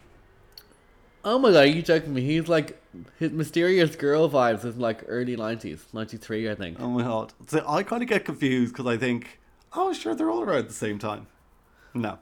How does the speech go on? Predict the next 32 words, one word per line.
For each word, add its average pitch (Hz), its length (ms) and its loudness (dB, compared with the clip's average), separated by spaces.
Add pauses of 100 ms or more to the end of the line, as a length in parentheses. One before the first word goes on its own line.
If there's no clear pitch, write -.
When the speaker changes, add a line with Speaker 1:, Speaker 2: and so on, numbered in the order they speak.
(140)
Speaker 2:
they're 107 100 -10
not. 95 260 -16
Speaker 1:
No, 123 680 2
he 113 320 0
was, 143 260 4
like, 104 360 0
proper 101 600 -4
early. 90 460 -6 (1000)
Like, 101 320 0
Speaker 2:
Early. 101 240 -6 (240)
Speaker 1:
yeah. 90 260 -6 (760)
Like, 110 160 -2
Speaker 2:
But 139 60 4
Speaker 1:
you 147 60 8
were 156 100 10
Speaker 2:
see - 60 6
Speaker 1:
o-, 156 140 6
you 151 180 4
were 165 80 8
only 156 240 6
a - 20 4
little 143 240 2
gayling 123 560 0
then. 90 220 -8 (600)
Speaker 2:
Just 165 260 -2
a 151 40 2 (300)
wee 196 220 -2
little 202 260 -2
gayling 123 580 4
prancing 151 580 2
Speaker 1:
<laughs> 147 60 6
Speaker 2:
around. 120 600 4